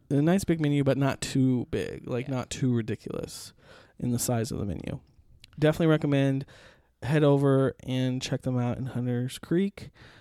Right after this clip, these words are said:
Speaker 1: at the Loop, right? Yeah,
Speaker 2: Yep,
Speaker 1: the
Speaker 2: at
Speaker 1: Loop.
Speaker 2: the Loop by the pizza or by the, um,
Speaker 1: Theater.
Speaker 2: by the movie theater.
Speaker 1: Yep.
Speaker 2: So after that, we headed down the road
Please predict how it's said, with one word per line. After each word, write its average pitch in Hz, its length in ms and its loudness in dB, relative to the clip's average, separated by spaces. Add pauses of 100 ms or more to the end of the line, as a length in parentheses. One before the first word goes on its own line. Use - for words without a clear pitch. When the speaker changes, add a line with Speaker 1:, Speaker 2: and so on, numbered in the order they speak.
(960)
Speaker 1:
at 127 200 0
the 120 80 0
Loop, 123 320 2 (140)
right? 139 320 -8
Yeah, - 140 -8
Speaker 2:
Yep, - 160 -14
Speaker 1:
the 127 80 0
Speaker 2:
at 127 60 2
Speaker 1:
Loop. 101 180 2
Speaker 2:
the 95 60 -8
Loop 98 220 -2
by 185 140 0
the - 80 -2
pizza 135 440 -8
or 185 120 -4
by 175 200 -8
the, 170 280 -8
um, 151 260 -8
Speaker 1:
Theater. 123 380 -2 (260)
Speaker 2:
by 175 140 -4
the 165 100 -8
movie 165 260 -6
theater. - 460 -14
Speaker 1:
Yep. 156 220 -6 (1400)
Speaker 2:
So 214 220 -4
after 269 460 0
that, 202 600 0
we 208 300 -4
headed 254 540 -4
down 175 560 -2
the 185 80 -8
road 165 580 -4